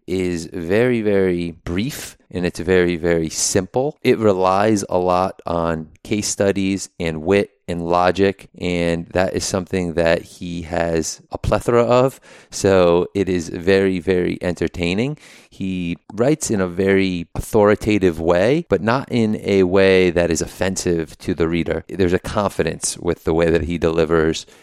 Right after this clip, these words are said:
his ideas, and it's not abrasive, aggressive at all. In fact, it's just super clear and super concise,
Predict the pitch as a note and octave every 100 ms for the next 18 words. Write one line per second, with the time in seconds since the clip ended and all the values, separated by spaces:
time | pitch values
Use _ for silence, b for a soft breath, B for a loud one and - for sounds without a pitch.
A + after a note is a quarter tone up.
0 | b _ F2+ E2+ E2 D#2 - - - -
1 | F2+ E2 C3+ - - - - F#2 F#2 -
2 | F#2 G2 G2 - F#2 E2 F2+ F2 - E2+
3 | E2 - F2 F2 E2+ - E2 D#2+ D#2 -
4 | D#2+ D#2+ G2+ F2+ D#2 - E2+ G#2+ G2+ F#2
5 | - F#2 - E2 F2+ F2 E2+ - - -
6 | B2 - A2+ - - F2+ F2+ F#2 G#2+ -
7 | F2 - F#2+ D#2+ - D#2+ D2+ - D#2+ G2+
8 | - -